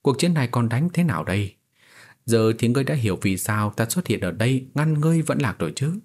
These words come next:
Nếu ngươi cũng chết, ta chẳng phải sẽ đau lòng đến chết sao?" Toàn bộ người của thánh ma thế gia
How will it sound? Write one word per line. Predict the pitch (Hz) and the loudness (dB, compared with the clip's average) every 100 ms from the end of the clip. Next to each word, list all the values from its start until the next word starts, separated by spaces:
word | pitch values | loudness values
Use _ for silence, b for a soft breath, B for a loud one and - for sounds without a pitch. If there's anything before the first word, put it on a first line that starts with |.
| _ _ _ _ _ - | _ _ _ _ _ -2
Nếu | 104 | 0
ngươi | 98 90 | 0 0
cũng | 101 117 | 0 0
chết, | 120 147 175 b b b | 0 0 -2 b b b
ta | 170 - | -4 0
chẳng | 101 | 0
phải | - 85 | 0 -2
sẽ | - | 0
đau | 110 98 98 | 0 -2 -2
lòng | 82 - - | -4 -6 -4
đến | 95 113 113 | 0 0 0
chết | 147 - | -2 0
sao?" | 85 - _ _ _ _ _ _ _ _ _ b b b b b b _ - | -4 -6 _ _ _ _ _ _ _ _ _ b b b b b b _ -2
Toàn | 131 | 2
bộ | 123 | 4
người | 120 120 | 4 4
của | 110 | 2
thánh | 95 117 147 | 0 0 0
ma | 98 | 0
thế | - 131 | -2 -2
gia | 117 98 87 | -2 -2 -4